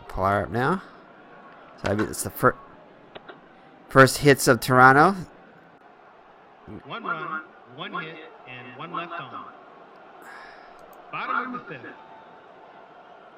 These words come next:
Speaker 1: All right, see if the Red Sox can answer and get le-, back the lead here. Vasquez the lead out, grounded into a double play the first time. Grounds out to Donaldson.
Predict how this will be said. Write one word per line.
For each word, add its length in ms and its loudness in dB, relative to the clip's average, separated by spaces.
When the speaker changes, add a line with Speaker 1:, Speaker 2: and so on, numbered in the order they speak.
Speaker 1:
All 80 -6
right, 240 -2
see 100 -2
if 80 2
the 100 -4
Red 160 4
Sox 340 6
can 140 -6
answer 360 -2
and 100 -2
get 160 -2
le-, 100 -4
back 380 2
the 100 0
lead 240 4
here. 320 4
Vasquez 460 -2
the 60 -2
lead 200 2
out, 220 2
grounded 340 -2
into 180 -4
a 40 0
double 280 0
play 220 2
the 80 2
first 280 0
time. 220 -2
Grounds 360 -8
out 160 0
to 60 -6
Donaldson. 680 -2